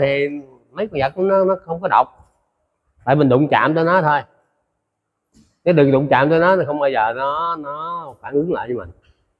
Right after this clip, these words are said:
Cái độc nó không do mình, chị nghĩ nó độc nhưng mà thật sự nó không có độc. Nhìn thấy, thấy nó ghê quá đi. Như vậy, nhìn thấy con rắn mà nó lè cái lưỡi ra, cái, cái, cái, cái lưỡi nó kiểu tam giác nè,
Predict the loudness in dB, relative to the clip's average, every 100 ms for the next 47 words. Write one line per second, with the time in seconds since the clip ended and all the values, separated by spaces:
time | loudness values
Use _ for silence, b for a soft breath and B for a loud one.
0 | _ _ _ _ _ _ _ -2 2 2
1 | 2 2 2 2 0 -2 -4 -10 -16 _
2 | _ -16 -8 -4 -4 -4 -2 -4 -4 -6
3 | -6 -6 -10 -6 -4 -2 -4 -10 -14 -20
4 | _ _ _ _ _ _ _ -2 2 4
5 | 4 4 2 2 4 4 4 0 -2 -12
6 | _ _ -20 _ _ -2 2 2 2 2
7 | 0 -2 -4 -6 -4 -4 -6 -6 -6 -4
8 | -2 -2 -4 -8 -4 -4 -2 -2 -2 -4
9 | -2 0 0 0 -6 _ _ _ _ _
10 | 0 2 2 4 2 2 2 2 2 0
11 | 0 2 0 -6 -14 -20 -8 -6 0 0
12 | 0 -6 -8